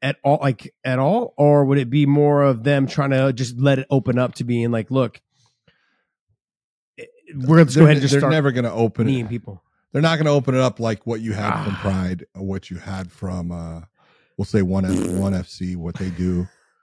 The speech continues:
Speaker 2: Well, it's
Speaker 1: I get it.
Speaker 2: you're just
Speaker 1: Baby
Speaker 2: not gonna
Speaker 1: steps.
Speaker 2: get there. And so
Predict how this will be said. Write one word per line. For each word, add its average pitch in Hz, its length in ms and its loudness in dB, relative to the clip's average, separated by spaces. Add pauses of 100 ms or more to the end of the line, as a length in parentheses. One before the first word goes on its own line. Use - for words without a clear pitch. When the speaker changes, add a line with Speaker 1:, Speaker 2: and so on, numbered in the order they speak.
(160)
Speaker 2:
Well, 120 220 -4
it's - 180 -8
Speaker 1:
I 139 60 -8
get 127 200 -6
it. 113 120 -12 (340)
Speaker 2:
you're 87 120 -10
just 95 140 -6
Speaker 1:
Baby 160 200 4
Speaker 2:
not 139 80 8
gonna 123 100 4
Speaker 1:
steps. 143 160 4
Speaker 2:
get 104 60 0
there. 76 140 -10 (520)
And 101 120 -8
so 120 140 -2